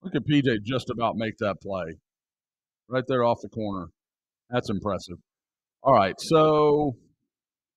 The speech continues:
Koenig drops off and pass, comes up, helps make the stop and run. So again, without that Jason, Jacob Lacey sack, that's probably a first down run for Texas. Now, you know,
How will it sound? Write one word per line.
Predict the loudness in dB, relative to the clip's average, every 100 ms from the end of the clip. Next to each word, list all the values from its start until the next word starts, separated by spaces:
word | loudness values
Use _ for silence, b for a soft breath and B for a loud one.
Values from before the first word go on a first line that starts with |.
| _ _ _ _ _ _ _ _ _ _ _ _ _ _ _ _ _ 0
Koenig | 4 4 4
drops | 4 4 4
off | 4 2
and | -2
pass, | 2 4 4 2 0 -8 _ _ _ _
comes | -2 0 4
up, | 4 2 -4 _ _ _ -2
helps | -2 0 -4
make | -6
the | -6
stop | 0 0 0
and | -4 -6
run. | -8 -12 -20 _ _ _ _ _ _ _
So | -2 0 2
again, | 0 -2 0 -2 -6 -6
without | -2 0
that | 0 0
Jason, | 0 0 -4 -2
Jacob | 0 0 4
Lacey | 4 4 0
sack, | 0 2 2
that's | -2 -4 0
probably | 2 2
a | 0
first | 2 0 2
down | 2 2
run | 0 -2
for | -2
Texas. | -2 -2 -4 0
Now, | 2 2 -2 _ _ _ _ _ _ _ _ _ _ _ -10
you |
know, | -10 -10